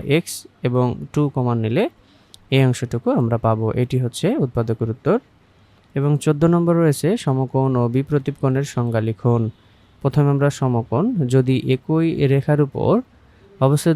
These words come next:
দুইটি সন্নিহিত কোণ পরস্পর সমান হয়, তবে কোণ দুটির প্রত্যেকটি সমকোণ। সমকোণের, আহ, বাহু দুইটির পরস্পরের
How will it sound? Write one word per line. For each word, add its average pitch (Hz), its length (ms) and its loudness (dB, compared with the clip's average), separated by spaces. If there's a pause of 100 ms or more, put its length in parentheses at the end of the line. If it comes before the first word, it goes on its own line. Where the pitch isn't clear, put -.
দুইটি 147 200 2
সন্নিহিত 143 460 0
কোণ 123 520 2
পরস্পর 131 500 0
সমান 123 360 -2
হয়, 131 220 0
তবে 123 440 0 (200)
কোণ 143 220 4 (160)
দুটির 151 260 0
প্রত্যেকটি 135 640 -4 (540)
সমকোণ। 117 600 -2
সমকোণের, 131 600 0
আহ, - 1160 -6 (120)
বাহু 139 200 6
দুইটির 151 300 0
পরস্পরের 131 680 0